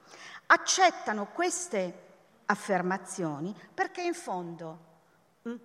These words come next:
accettarle da loro delle garanzie di altro tipo.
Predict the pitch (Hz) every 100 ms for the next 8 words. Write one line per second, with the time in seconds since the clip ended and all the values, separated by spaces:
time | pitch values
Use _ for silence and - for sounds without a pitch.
0 | - 277 302 330 - - 156 147 170 160
1 | 151 - 214 277 262 175 147 151 - -
2 | - - - 233 269 262 269 269 269 -
3 | 202 175 170 - 220 208 208 226 214 -
4 | 135 - 131